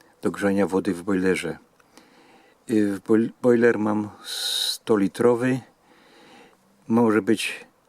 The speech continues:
nawet sto pięćdziesiąt, ale te sto litrowy w zupełności nam do grzania wody wystarczy. Grzałka tysiąc pięćset wat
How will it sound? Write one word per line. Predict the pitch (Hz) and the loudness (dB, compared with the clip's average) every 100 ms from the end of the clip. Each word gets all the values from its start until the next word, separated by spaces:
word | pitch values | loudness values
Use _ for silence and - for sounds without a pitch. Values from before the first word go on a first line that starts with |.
| - | -4
nawet | 110 101 - | -2 0 -2
sto | - 104 | -2 -2
pięćdziesiąt, | - 95 110 107 107 104 | -2 2 2 2 -2 -4
ale | - 104 98 95 - _ _ _ | -2 0 0 0 -6 _ _ _
te | - 92 | -10 -8
sto | - 117 | 0 0
litrowy | 101 - 113 101 98 - | 0 0 -2 0 -2 -4
w | 95 | -8
zupełności | 110 - 95 101 104 - | -6 -2 0 0 -4 -4
nam | 95 92 90 _ _ _ _ _ _ _ _ | -4 -4 -8 _ _ _ _ _ _ _ _
do | 120 110 | -8 -4
grzania | 98 101 98 95 | -2 0 0 0
wody | - 98 101 - _ - - _ 98 | -4 -6 -6 -12 _ -20 -20 _ -8
wystarczy. | 87 - 101 - - 95 | -4 0 -2 -2 -4 -4
Grzałka | - 107 98 - 90 | -2 -2 -2 -4 -6
tysiąc | 101 - 82 | -6 -6 -8
pięćset | - 101 80 85 73 | -8 -4 -2 -2 -2
wat | 110 - - | -2 -2 -10